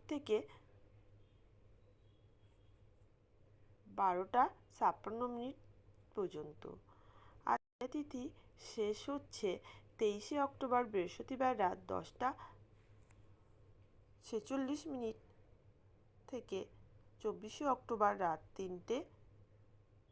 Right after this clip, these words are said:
ষোলো মিনিট পর্যন্ত। যেহেতু উদয়া তিথি অনুযায়ী দিনটি তেইশে অক্টোবর, বৃহস্পতিবার পড়ছে এবং ওই তিথিতেই দিনের অধিকাংশ সময় ধরে দ্বিতীয়া বিদ্যমান,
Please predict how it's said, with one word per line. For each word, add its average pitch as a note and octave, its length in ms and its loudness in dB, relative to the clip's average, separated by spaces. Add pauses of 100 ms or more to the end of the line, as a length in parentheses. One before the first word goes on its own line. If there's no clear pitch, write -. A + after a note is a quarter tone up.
(580)
ষোলো G3+ 280 -4
মিনিট G3+ 360 -6
পর্যন্ত। E3+ 440 -4 (1080)
যেহেতু D4+ 380 0 (100)
উদয়া A#3+ 380 4
তিথি D4 280 -4
অনুযায়ী C#4+ 440 2
দিনটি G3+ 380 -4 (120)
তেইশে G3+ 420 -2
অক্টোবর, B3 400 2 (100)
বৃহস্পতিবার B3+ 800 0
পড়ছে A#3 400 0 (400)
এবং B3+ 180 4 (140)
ওই G#3+ 240 2
তিথিতেই C4 580 -2 (420)
দিনের A3 360 0
অধিকাংশ C4+ 480 -2 (180)
সময় C4+ 260 0
ধরে C4 240 2 (360)
দ্বিতীয়া G#3+ 480 -2
বিদ্যমান, F#3 640 -4